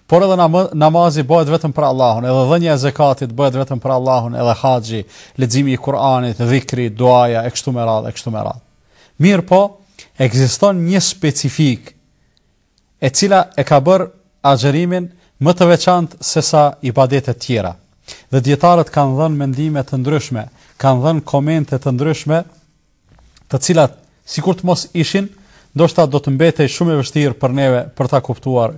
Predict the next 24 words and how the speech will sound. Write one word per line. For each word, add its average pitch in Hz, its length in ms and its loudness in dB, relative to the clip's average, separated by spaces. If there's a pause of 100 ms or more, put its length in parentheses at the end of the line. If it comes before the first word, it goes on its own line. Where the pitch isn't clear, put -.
këtë - 240 -8
hadith. 107 380 -6 (500)
Mirë 156 220 0
po, 156 140 0 (400)
Allahu 147 340 4
i 139 60 -2
Madhruar, 135 580 0 (720)
prej 131 180 0
mrekullive 135 560 0
të 143 160 -6
Islamit, 156 500 0 (280)
ka 131 160 0
bërë 147 300 0
që 143 140 0 (280)
asnjë 147 340 -2
citat - 560 0 (640)
i 127 100 0
vetmi 156 580 0 (420)
të 139 140 -4
mos 139 240 -2
mbetet 151 480 -2
pa 151 120 4
u 147 140 -4
shpjeguar 139 600 0